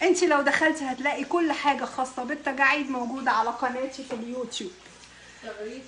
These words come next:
Speaker 2: خليل، خاطر الأظافر اللي بتتكسر.
Speaker 1: الأظافر اللي بتتكسر قلتها قبل كده، اعملي فرشة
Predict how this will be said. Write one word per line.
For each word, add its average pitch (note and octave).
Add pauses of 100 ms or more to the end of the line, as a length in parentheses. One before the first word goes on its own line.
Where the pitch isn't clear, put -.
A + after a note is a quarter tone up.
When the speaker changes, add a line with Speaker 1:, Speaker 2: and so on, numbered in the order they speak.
Speaker 2:
خليل، B3+ (160)
خاطر A#3+
الأظافر G3+
اللي F#3 (120)
بتتكسر. B3+ (600)
Speaker 1:
الأظافر D#4
اللي D4+
بتتكسر D#4
قلتها C#4+
قبل B3
كده، A#3
اعملي D4+
فرشة E4+